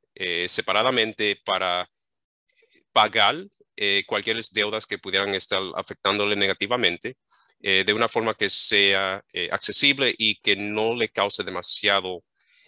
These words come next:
eh, estrés o dificultad.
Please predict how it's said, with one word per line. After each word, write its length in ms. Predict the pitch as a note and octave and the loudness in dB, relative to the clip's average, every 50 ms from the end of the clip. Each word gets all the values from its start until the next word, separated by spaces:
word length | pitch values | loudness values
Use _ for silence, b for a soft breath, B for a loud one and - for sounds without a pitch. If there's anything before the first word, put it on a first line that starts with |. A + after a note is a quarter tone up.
| b _ | b _
eh, 340 | - F#2+ F2 E2+ D#2+ D#2 - | -6 -4 -2 -2 -2 -2 -2
estrés 880 | - G2+ - - - - - A2+ A#2 A2+ G#2 G#2 - - - - - b b b b b b _ | -2 0 0 0 0 0 2 4 6 6 6 6 6 4 4 2 0 b b b b b b _
o 280 | F#2 F#2+ F#2 F2+ F#2 | -10 -8 -8 -8 -6
dificultad. 760 | F#2 G#2 - - - - F#2+ F2+ - - G#2+ F#2+ C2+ - - | -6 -6 -4 -4 -6 -6 -10 -12 -6 -2 0 0 0 0 -4